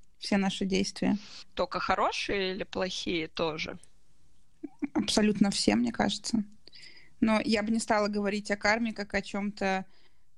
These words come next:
Speaker 1: а, как о религии.
Speaker 2: Мгм.
Speaker 1: Понятно, что карма — это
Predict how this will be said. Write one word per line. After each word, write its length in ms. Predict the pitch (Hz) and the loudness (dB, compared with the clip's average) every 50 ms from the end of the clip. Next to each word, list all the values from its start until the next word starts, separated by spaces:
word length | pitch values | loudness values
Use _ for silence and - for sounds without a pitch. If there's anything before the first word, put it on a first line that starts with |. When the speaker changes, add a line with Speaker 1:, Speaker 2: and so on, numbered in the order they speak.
| - - | -14 -10
Speaker 1:
а, 880 | - 92 95 95 95 95 95 95 98 98 196 196 190 190 190 - - 95 | -6 -4 -2 0 0 0 0 0 0 0 0 0 0 0 -2 -2 -4 0
как 220 | - 208 202 - | 0 0 2 2
о 40 | 202 | 2
религии. 560 | 190 208 208 208 202 175 175 175 170 180 175 | 4 4 4 4 2 0 0 0 2 2 2
Speaker 2:
Мгм. 100 | 190 196 - - - - - - - - - - - - - - | 0 -2 -6 -12 -20 -20 -20 -20 -20 -20 -20 -20 -20 -20 -4 -2
Speaker 1:
Понятно, 400 | 185 185 196 202 208 - 240 214 | 0 2 2 2 2 2 0 0
что 320 | - - - - 185 185 | 0 -4 -2 0 0 2
карма — 520 | - - 190 190 196 196 190 185 185 190 185 | 4 4 4 4 2 2 2 2 2 2 0
это 380 | 185 - - 190 185 180 185 | 0 -2 -2 -2 -2 -2 -6